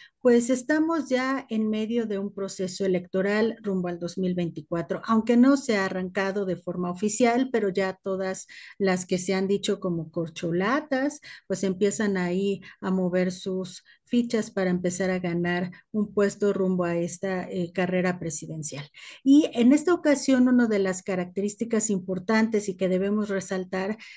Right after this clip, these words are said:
con todas sus luces, con todo bombo y platillo, es la participación de las mujeres en... Eh, pues, movimientos o encargos en puntos importantes. Propiamente hay dos mujeres que están brillando más, que es Xochitl Gálvez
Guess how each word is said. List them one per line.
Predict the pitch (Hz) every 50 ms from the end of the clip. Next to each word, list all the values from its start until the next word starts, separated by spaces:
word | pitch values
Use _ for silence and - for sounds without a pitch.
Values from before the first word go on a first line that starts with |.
| - _ _
con | - 202 196 190 185
todas | 202 202 202 208 202 202
sus | - 208 190 180 202
luces, | 214 226 226 226 220 202 180 -
con | - 190 180 180
todo | 196 196 196 196 185
bombo | 185 196 202 202 190 202
y | 196
platillo, | - 226 226 233 - 240 220 220 220 220 247 240 - - - _
es | - 233 220
la | 254 247 247 -
participación | 226 208 - 202 185 - - - 196 190 - 214 214 214
de | 220 226
las | 214 196 185
mujeres | 196 185 180 185 - 202 196 196 202 208 220 240 240 - - - -
en... | - 196 196 196 202 208 214 214
Eh, | - 208 190 190 185 180 180 180 175 175 180 175 175 180
pues, | - 196 190 185 - - - 208
movimientos | 208 208 208 196 214 208 214 220 220 220 220 220 226 220 220 208
o | 190
encargos | 185 185 202 196 190 190 196 202 - 208
en | 190 185
puntos | 185 208 208 208 208 208 208 -
importantes. | 196 185 185 202 202 208 - 233 226 226 220 226 208 185 - - - - - - _ _
Propiamente | 208 208 202 - 240 233 233 226 220 220 214 226 240 247 - -
hay | - 202 196 190
dos | 185 202 196 196 196 208
mujeres | 208 208 - - 226 214 214 214 214 214 -
que | -
están | 175 - - 185 180 180
brillando | 180 185 180 185 185 185 196 214 226
más, | 233 240 233 233 233
que | - 190 180
es | 180 180
Xochitl | 180 175 175 - 202 196 185
Gálvez | - 220 220 220 220 220 247 277 269 -